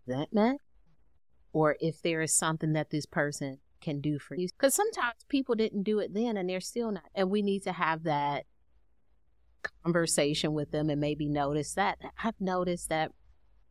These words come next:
you used to click up with your friends then and you still do it. Feel like I'm a part of your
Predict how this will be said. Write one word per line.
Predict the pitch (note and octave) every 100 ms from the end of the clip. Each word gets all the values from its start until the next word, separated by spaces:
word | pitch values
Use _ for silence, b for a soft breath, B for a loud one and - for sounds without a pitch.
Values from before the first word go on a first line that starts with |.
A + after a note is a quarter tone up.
| - -
you | F#3+ G#3
used | A3 G#3
to | G3+
click | - G#3+ -
up | F#3+
with | - F#3 F#3
your |
friends | F3+ G#3 F#3+ F3+ E3+
then | G3+ A#3
and | F#3+ F3+
you |
still | F3 - G3+ G3
do | E3
it. | D#3 - _ _ _
Feel | - G3+ F3 E3+ E3 _ _ _
like | E3+ E3+
I'm | D#3
a | C#3+
part | - - F#3 F#3
of | F3 D#3
your | D#3+ D3+ D3